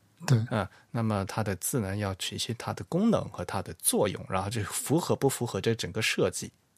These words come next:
Speaker 2: 对吧？嗯，其实，呃，日常生活中有很多这样的设计，大家都可以拿出来仔细的来，来琢磨一番，嗯，还是很有意思的。
Speaker 1: 对。
Speaker 2: 嗯。当然了，我，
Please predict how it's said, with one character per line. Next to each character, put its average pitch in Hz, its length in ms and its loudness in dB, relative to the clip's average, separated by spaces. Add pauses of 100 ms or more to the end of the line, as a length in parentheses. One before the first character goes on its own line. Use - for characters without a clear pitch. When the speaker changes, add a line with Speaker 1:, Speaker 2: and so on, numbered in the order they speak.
Speaker 2:
对 - 120 -12
吧？ - 120 -10 (540)
嗯， 101 80 -6 (300)
其 - 140 -2
实， 120 360 4 (460)
呃， 104 500 6
日 180 80 10
常 117 200 6
生 123 160 4
活 117 80 4
中 117 180 6
有 107 100 6
很 92 300 2
多 151 160 10
这 160 100 4
样 113 140 8
的 92 80 2
设 101 160 0
计， 92 140 -2
大 117 160 2
家 104 160 0
都 135 120 0
可 - 160 -4
以 90 60 0
拿 95 160 -2
出 - 140 -2
来 92 80 2
仔 92 200 -4
细 95 200 -2
的 95 180 -4 (100)
来， 95 120 -6 (240)
来 90 100 -4
琢 87 240 -2
磨 117 180 4
一 85 80 -6
番， - 220 -10 (240)
嗯， 87 140 0
还 - 120 -2
是 110 140 6
很 98 240 2
有 139 100 8
意 85 140 0
思 - 180 0
的。 - 80 -16 (680)
Speaker 1:
对。 113 140 2 (220)
Speaker 2:
嗯。 90 180 0 (1800)
当 160 160 12
然 165 180 12
了， 170 440 10
我， 131 260 12